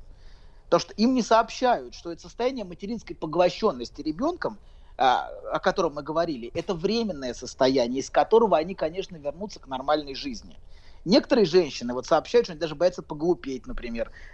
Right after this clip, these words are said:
стать одержимой мамашей мальчика в духе «я ж мать». Вот некоторые женщины очень этого боятся. И эти страхи, конечно, сильно преувеличены. Им совсем не грозит стать мамашей, одержимой в этом мире только своим ребёнком, и которую ничего не интересует в жизни.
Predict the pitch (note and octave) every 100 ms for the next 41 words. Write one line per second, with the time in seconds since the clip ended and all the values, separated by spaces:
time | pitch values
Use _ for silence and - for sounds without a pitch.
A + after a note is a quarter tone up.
0 | - F#3 F3+ E3 G3 F3 A3+ C#3+ C#3 D3
1 | F3+ - D3 D#3+ A3 - D#3 C3 E3 G3+
2 | D3+ D3+ C3+ B2 F#2+ - - - - -
3 | - C#3 - F#3+ F#3+ E3 F#3+ B3+ E3 E3
4 | E3+ D#3+ - C3+ B2+ C#3 A#2+ F#2+ - -
5 | - - - - G3 A#3 A3 A3 - C4+
6 | G#3+ G3 F3+ F#3+ G#3+ - D#3 A3 G3 -
7 | F3+ F#3 E4 C4+ - G3+ - - - -
8 | F#3+ - F3+ A3 F#3+ F3+ G3+ G#3+ B3 -
9 | C3+ D#3 E3 E3+ - C3 B2+ D3+ C#3 D#3+
10 | B2+ B2+ B2+ C#3+ F#3 G3+ D3 C#3 - D3+
11 | D#3 D3 D#3+ D3 A2 - - - - -
12 | - C3+ D3 E3+ D3+ D3 - F3 D3+ D3+
13 | D3+ D#3+ D#3 E3 C#3 B2+ D3+ A#2 -